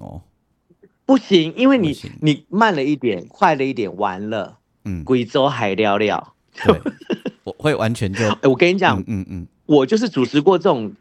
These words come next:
Speaker 2: 大型的那个乐团比赛，就是有一组啊，
Speaker 1: 嗯。
Speaker 2: 明明彩排好厉害的不得了，我告诉你，正式来的时候，他的 program 出了一点问题，哎，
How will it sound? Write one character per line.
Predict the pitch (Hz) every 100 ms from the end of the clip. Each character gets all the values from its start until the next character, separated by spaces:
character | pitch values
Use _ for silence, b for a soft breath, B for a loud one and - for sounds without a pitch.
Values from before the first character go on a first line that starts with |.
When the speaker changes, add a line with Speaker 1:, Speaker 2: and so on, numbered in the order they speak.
| _ _ _
Speaker 2:
大 | 180 151
型 | - 120
的 | 123 123
那 | 156
个 | 131
乐 | 156
团 | 139 117
比 | 110 95
赛， | 160
就 | 143 180
是 | 175
有 | 139
一 | 139
组 | 147 - 92
啊， | 92
Speaker 1:
嗯。 | 98
Speaker 2:
明 | 127 95
明 | 95
彩 | - 117
排 | 120 131 B B B
好 | B B - -
厉 | 214 247 190
害 | 196 226
的 | 170
不 | - 247 - -
得 | 143 156
了， | 147
我 | 107
告 | 139 139
诉 | 147
你， | 117 95 95
正 | - 151 120
式 | -
来 | 120 95
的 | 95
时 |
候， | 117
他 | 131
的 | 113
program | 127 123 101
出 | - -
了 | 131
一 |
点 | 110 101
问 | 113
题， | 101 87 B B B
哎， | 135 113 104